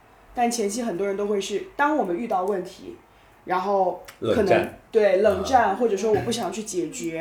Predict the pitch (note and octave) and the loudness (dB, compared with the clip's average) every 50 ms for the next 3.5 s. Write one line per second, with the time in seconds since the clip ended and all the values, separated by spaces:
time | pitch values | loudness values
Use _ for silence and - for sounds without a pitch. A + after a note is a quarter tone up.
0 | E3 E3 E3 F3 F#3 A3 G#3+ F3+ E3+ G#3 G#3 G3+ G3+ F3+ F3 E3+ E3+ - - D3 | -4 -4 -4 -4 0 0 2 2 2 0 0 0 0 -2 -4 -6 -6 -4 -6 -4
1 | D3 F#3+ F3+ E3+ - E3+ E3 E3 F3+ F3 - - E3 - F3 E3 E3+ A3 A3 G3 | -2 -2 -2 -2 -2 -4 -4 -4 -6 -6 -8 -8 -8 -6 -6 -6 -4 -4 -4 -4
2 | F3 E3 E3 F#3+ F3+ E3+ - D3+ D3 D#3 E3+ F3+ F#3+ G3 F#3 D#3+ D3+ D3+ D#3 - | -4 -6 -6 -6 -6 -6 -6 -8 -8 -6 -6 -8 -8 -8 -8 -6 -6 -8 -8 -8
3 | F#3 E3+ E3 - C#3 C3 - - A#2 | -10 -10 -10 -12 -14 -14 -12 -12 -12